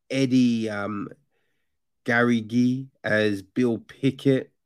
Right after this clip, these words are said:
Dion Cole as a Wiley Eskew, and, um,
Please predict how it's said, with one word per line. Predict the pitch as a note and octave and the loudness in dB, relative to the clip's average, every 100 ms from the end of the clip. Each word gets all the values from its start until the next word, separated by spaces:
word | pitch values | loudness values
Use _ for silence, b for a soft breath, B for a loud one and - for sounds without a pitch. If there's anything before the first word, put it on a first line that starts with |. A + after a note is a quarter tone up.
| _ _ _ | _ _ _
Dion | - D3+ C#3+ B2+ | 6 8 10 6
Cole | - - C3+ C3 C3 C3+ b b b - | 0 2 4 6 2 -2 b b b -6
as | A2+ A2+ G#2+ G2+ A2 | -2 0 -2 -4 -6
a | G#2 | -6
Wiley | F#2+ F#2+ G#2 A#2 A2+ A2 G#2+ G#2 - | -6 -6 -2 0 0 -2 -2 -6 -6
Eskew, | G#2+ G#2 - - _ G#2+ G#2+ A#2+ C3+ D#3+ _ _ _ _ _ _ _ _ _ - - | -8 -10 -12 -16 _ -6 -4 -6 -8 -12 _ _ _ _ _ _ _ _ _ -18 -4
and, | A2+ G2+ G2+ | -2 0 0
um, | F#2+ G2 | -2 -2